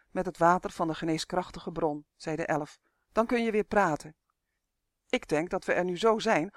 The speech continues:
als Leg tenminste doorloopt." De leguaan schudde briesend zijn kop en liep nog iets langzamer. "Toe nou, slome duikelaar," riep Uf,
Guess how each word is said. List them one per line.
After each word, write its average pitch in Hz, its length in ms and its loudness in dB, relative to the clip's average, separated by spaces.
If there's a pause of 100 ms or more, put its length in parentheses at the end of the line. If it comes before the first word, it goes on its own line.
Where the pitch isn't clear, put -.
(160)
als 262 180 6
Leg 165 180 2
tenminste 185 400 -4
doorloopt." 208 640 0 (540)
De 170 100 -10
leguaan 156 480 2
schudde 165 380 -6
briesend 165 360 -6
zijn 156 200 -4
kop 156 240 -4
en 202 160 -2
liep 165 220 -8
nog 156 200 -6
iets 175 180 -12
langzamer. 143 640 -6 (680)
"Toe 370 140 4
nou, 156 200 4
slome 156 360 2
duikelaar," 156 680 8 (140)
riep 214 240 -6
Uf, - 340 -10